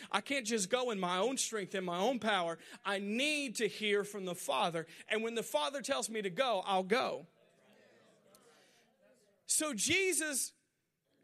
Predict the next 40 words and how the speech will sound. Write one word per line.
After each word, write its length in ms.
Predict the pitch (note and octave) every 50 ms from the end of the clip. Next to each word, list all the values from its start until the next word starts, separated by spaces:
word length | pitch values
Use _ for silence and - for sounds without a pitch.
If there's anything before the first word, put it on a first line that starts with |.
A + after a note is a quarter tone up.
| _ -
could 280 | - - G#4 G#4 F#4
have 160 | C#4 A#3 F#3
got 380 | F3+ - F4 G4 G4+ F#4+ - -
there 260 | C4 A#3 A3+ A3+ B3
in 240 | A3+ B3 C#4 D#4+ C#4+
time 480 | - C4 D4+ E4 F#4 G4 E4+ C#4 C4 B3
before 320 | C4+ B3 - D4 C#4 C4
he 120 | B3 D4+ D4+
died. 540 | C#4 E4 E4 - - B3+ F3+ E3 D3 - - _ _ _ _ _ _ _ _ _ _ _ _ _ _ _ _ _ _ _ -
Easily. 540 | A#3+ C#4 B3+ G3 - E3 C#3+ - - - _ _ _ _ _ _ _ _ _ _ _ _ _ _ _ -
And 120 | - F3+
these 160 | G#3+ B3+ A#3+ C4
are 80 | B3+
some 160 | - - G3+
close 360 | F#3+ - - C4 B3 B3 - -
friends 300 | - - B3+ A#3+ - -
to 80 | - G3+
Jesus, 440 | F#3 G#3+ C4 C4 C4 G#3+ G3 F#3
but 240 | D#3+ E3+ G#3+ G#3 - - - - - _ _ _ _
he, 240 | - - B3+ B3 A3+ -
he 160 | - F#3+ C4
waited. 540 | A#3+ G#3 A#3+ C4+ D#4 D4+ A3 E3+ C3+ - - - _ _ _ _ _ _ _ _ _ _ _ _ _ _ _ _ -
And 40 | -
he 60 | F4
wasn't 220 | F4+ D4 B3+ F#3+
trying 300 | - A3+ G#3 F#3 E3+ E3
to 80 | D#3+ D#3+
be 180 | D#3+ F3 F3
mean 340 | D#3 D3+ D#3 F3 F#3+ G#3+ G3
to 60 | G3
somebody. 420 | F#3+ - A3+ A3 G#3+ G#3 G#3 G3+ F#3
He 100 | F#3 G3
wasn't 220 | F#3 F#3 F#3+ E3+
trying 200 | - G3 F3 D#3+
to 60 | D#3
just 280 | D#3 D3+ E3 D3+ - -
torture 520 | - - F#3+ G3 F#3+ F#3+ - G3 F#3+ F#3+ - - - -
Mary 240 | - F#3 F#3 F3+ F3+
and 140 | F3 E3+ E3
Martha. 420 | F3 F#3+ G3+ G3 F#3+ G#3 F#3+ F3+